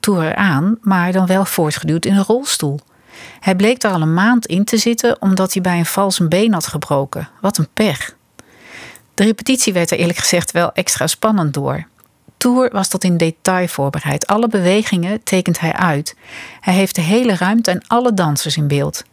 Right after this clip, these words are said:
Wie waar is op welk moment speelt zich af in zijn hoofd als een film.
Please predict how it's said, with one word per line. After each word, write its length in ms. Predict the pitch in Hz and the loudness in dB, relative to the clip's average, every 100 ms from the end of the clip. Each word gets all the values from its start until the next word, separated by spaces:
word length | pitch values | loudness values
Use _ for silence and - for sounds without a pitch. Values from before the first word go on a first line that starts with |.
| _ | _
Wie 340 | 160 202 226 | 2 2 2
waar 300 | 170 185 202 | 2 0 -2
is 140 | 185 170 | -4 -6
op 120 | 151 | -2
welk 240 | 175 202 | 0 0
moment 360 | 175 156 185 220 | 0 0 2 0
speelt 280 | - 185 - | 0 -2 -2
zich 160 | - | -2
af 180 | 196 202 | -2 -2
in 60 | 185 | -2
zijn 160 | 165 | 0
hoofd 280 | 160 185 - | 2 0 -2
als 140 | 165 | -4
een 80 | 170 | -2
film. 420 | - 170 151 147 | -2 0 0 -2